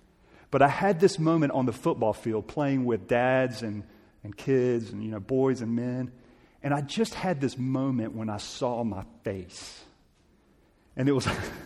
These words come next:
<laughs> it was a moment where I received the kickoff. And it was a short kickoff, and all I saw was the end zone. I didn't see the bull, I didn't see the, you know, so I just <laughs> took off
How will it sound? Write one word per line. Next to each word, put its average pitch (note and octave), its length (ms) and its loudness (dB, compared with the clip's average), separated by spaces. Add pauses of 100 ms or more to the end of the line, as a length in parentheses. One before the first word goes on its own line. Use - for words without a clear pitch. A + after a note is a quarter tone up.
(280)
<laughs> - 680 -8
it C#3 100 4
was C3+ 200 6
a C#3 60 6
moment F3 500 6
where C#3+ 280 2
I C3 120 2
received D#3+ 1000 -2 (220)
the A#2+ 160 -2
kickoff. B2 580 -2 (1400)
And C3+ 140 2
it C3+ 40 4
was B2 140 2
a A2 60 -2
short - 400 2
kickoff, B2 440 0
and A2 180 -2
all D3+ 480 6
I C#3 140 2
saw A2 580 0
was G2 200 -8
the G2+ 180 -6
end G#2 180 -6
zone. D#2+ 120 -14 (1500)
I A#2 80 -2
didn't C#3 160 2
see D3+ 200 0
the C#3+ 100 0
bull, C#3 280 2
I B2 80 2
didn't B2+ 220 0
see C#3+ 200 0
the, C3 200 2 (280)
you C#3+ 80 2
know, C#3+ 120 8
so C#3+ 260 4
I F#3 160 8
just - 340 4
<laughs> - 260 -6
took F#3+ 340 8
off - 380 8